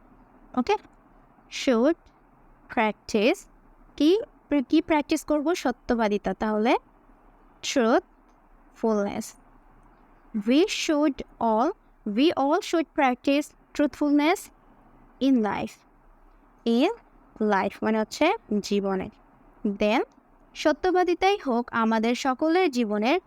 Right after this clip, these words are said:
মূল মন্ত্র। এখানে কি বলা হয়েছে? সত্যবাদিতাই হোক। আমরা যখন বুঝাই যে কোনো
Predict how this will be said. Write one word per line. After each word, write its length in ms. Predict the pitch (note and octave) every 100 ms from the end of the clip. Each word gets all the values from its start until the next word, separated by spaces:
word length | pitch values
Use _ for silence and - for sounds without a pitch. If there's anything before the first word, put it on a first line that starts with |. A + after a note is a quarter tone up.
| -
মূল 280 | A3 B3 C4+
মন্ত্র। 540 | G#3+ G3+ G3 G3+ F3 - _ _ _
এখানে 320 | C#4 E4+ E4+
কি 160 | F4+ E4+
বলা 220 | D#4+ D#4
হয়েছে? 360 | D#4+ D#4 F4+ F#4+
সত্যবাদিতাই 960 | - B3+ - C#4+ C4 B3+ B3+ C#4+ E4+ E4+ _
হোক। 180 | A3+ G#3 - _ _ _ _
আমরা 280 | B3 C#4 E4
যখন 360 | F4 F4 F#4
বুঝাই 480 | C4+ A3 A3 A#3+ D4+
যে 140 | D4 C#4+
কোনো 320 | B3+ B3